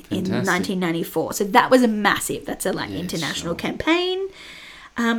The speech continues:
Speaker 1: he got together with his partner, who he is still with,
Speaker 2: Oh, wow.
Speaker 1: uh, in nineteen ninety-four.
Speaker 2: Oh, I didn't realise that was that long.
Speaker 1: Yeah,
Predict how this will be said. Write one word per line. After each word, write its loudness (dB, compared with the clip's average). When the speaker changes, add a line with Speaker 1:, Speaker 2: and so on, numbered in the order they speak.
Speaker 1:
he 6
got 0
together 4
with 2
his 2
partner, 4
who 8
he 8
is 2
still 4
with, 0
Speaker 2:
Oh, 4
wow. 0
Speaker 1:
uh, 4
in 2
nineteen 4
ninety-four. 0
Speaker 2:
Oh, -2
I -2
didn't 0
realise -4
that -6
was -12
that -8
long. -8
Speaker 1:
Yeah, 8